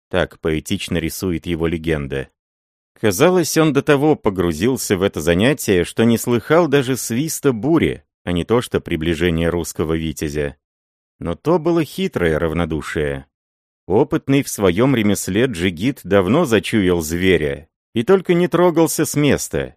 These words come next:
выжидая, чтобы даром не марать своей крымской винтовки.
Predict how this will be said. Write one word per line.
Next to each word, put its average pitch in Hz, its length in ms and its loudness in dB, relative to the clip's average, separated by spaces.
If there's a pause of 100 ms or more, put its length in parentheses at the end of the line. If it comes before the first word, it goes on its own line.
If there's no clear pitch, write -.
(140)
выжидая, 85 760 2
чтобы 113 340 -2
даром 110 420 4
не 113 80 4
марать 107 380 4
своей 123 480 0
крымской 113 560 0
винтовки. 92 760 -2